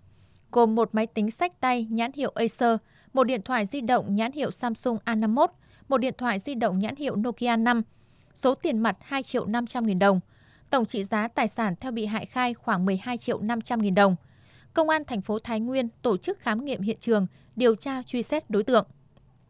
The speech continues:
Lừa đảo chiếm đoạt tài sản.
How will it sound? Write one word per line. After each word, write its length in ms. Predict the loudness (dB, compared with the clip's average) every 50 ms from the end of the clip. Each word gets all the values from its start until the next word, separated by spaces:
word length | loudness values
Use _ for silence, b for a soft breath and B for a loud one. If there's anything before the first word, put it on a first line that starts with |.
| _ _ _ _ _ _ _ _ _ _ _ _ _ _ b b b b b b b b b b b b b _ _ _ _ _
Lừa 180 | 2 2 4 4
đảo 260 | 4 2 2 2 0
chiếm 220 | 0 -2 -2 -2
đoạt 200 | -2 -4 -4 -2
tài 120 | -4 -4 -4
sản. 300 | -2 -2 0 0 -2